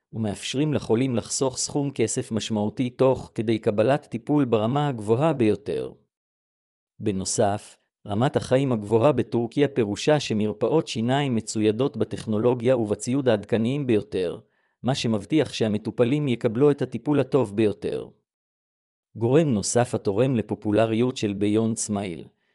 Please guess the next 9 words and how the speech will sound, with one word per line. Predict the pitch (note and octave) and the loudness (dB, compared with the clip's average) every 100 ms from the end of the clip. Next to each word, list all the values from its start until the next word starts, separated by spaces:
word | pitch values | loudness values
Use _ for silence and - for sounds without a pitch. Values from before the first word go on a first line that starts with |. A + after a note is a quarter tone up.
| _ _ | _ _
טיפולי | G#2+ - B2 D3 | -6 0 2 2
שיניים | C#3 G#2+ A#2 C3 A2+ | 2 0 2 2 0
בטורקיה, | G#2+ - A#2 B2 A2 A#2 A2+ - | 0 0 -2 0 2 2 2 -4
הוא | B2+ A2 | -2 0
רמת | A2 D#3+ D3+ | 2 0 2
המומחיות | B2 A2+ - A#2+ C#3 D3 | 2 0 -2 2 2 2
של | C3+ A2 | -2 -2
רופאי | G#2 - B2+ | -2 -2 -2
השיניים. | C3+ - A2 G#2+ D#2+ B1+ | -2 -2 -2 -2 -4 -10